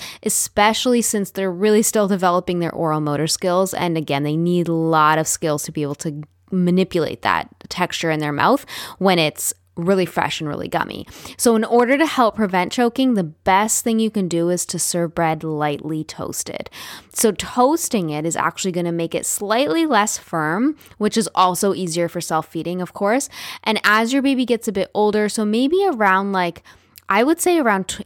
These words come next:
eighteen months of age, and they develop better oral motor skills, they've had lots of practice, then you can consider offering untoasted bread to them, like, in a sandwich, for example. So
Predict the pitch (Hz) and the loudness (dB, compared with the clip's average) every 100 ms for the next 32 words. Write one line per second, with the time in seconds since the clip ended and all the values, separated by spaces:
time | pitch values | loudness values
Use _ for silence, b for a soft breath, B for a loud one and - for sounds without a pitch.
0 | - 180 - 254 262 262 277 262 262 247 | -10 -6 -2 0 2 0 0 2 0 -2
1 | B B B _ 208 196 190 180 170 170 | B B B _ 0 2 0 2 2 2
2 | - 214 220 202 196 196 185 180 185 - | 0 0 2 2 2 2 -2 -2 -6 -2
3 | 180 175 143 165 185 220 - 220 214 180 | -2 -2 -6 -6 -2 -2 -2 -6 -4 -4
4 | - 185 - B B 208 247 269 294 277 | -2 -6 -6 B B 0 2 4 4 2
5 | 233 220 196 196 113 175 - 185 170 165 | 2 2 2 2 4 2 0 -6 -2 -2
6 | 165 175 156 160 147 147 147 - B B | -2 -4 -4 -6 -4 -4 -4 -8 B B
7 | B - - 190 160 156 151 143 147 151 | B -12 -6 -2 0 0 -2 -6 -6 -8
8 | 143 - 95 78 - - - - - - | -6 -6 -8 -10 -12 -10 -10 -12 -12 -10
9 | - - _ _ _ _ - _ - 233 | -10 -12 _ _ _ _ -20 _ -6 2
10 | 254 233 | 4 2